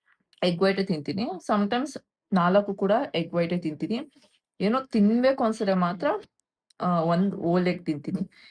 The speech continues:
ಇಲ್ಲ ಅಂದ್ರೆ ನಾಲ್ಕು ಕೂಡ ಎಗ್ ವೈಟೇ ನಂದು ಇರೋದು. ವಾಕ್ ಹೋಗಿ ತಿಂದ್ಬಿಟ್ಟು ವಾಕಿಂಗ್ ಹೋಗ್ಬೇಕಾದ್ರೆ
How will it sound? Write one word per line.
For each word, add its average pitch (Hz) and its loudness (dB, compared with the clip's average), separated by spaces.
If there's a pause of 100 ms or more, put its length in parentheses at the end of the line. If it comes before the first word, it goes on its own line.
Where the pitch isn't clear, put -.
(140)
ಇಲ್ಲ 190 2
ಅಂದ್ರೆ 196 2
ನಾಲ್ಕು 175 0
ಕೂಡ 165 -4
ಎಗ್ 202 -4
ವೈಟೇ 147 -2
ನಂದು 151 -2 (160)
ಇರೋದು. 175 -2 (800)
ವಾಕ್ 202 0
ಹೋಗಿ 190 0
ತಿಂದ್ಬಿಟ್ಟು 233 0 (760)
ವಾಕಿಂಗ್ 208 2
ಹೋಗ್ಬೇಕಾದ್ರೆ 175 -2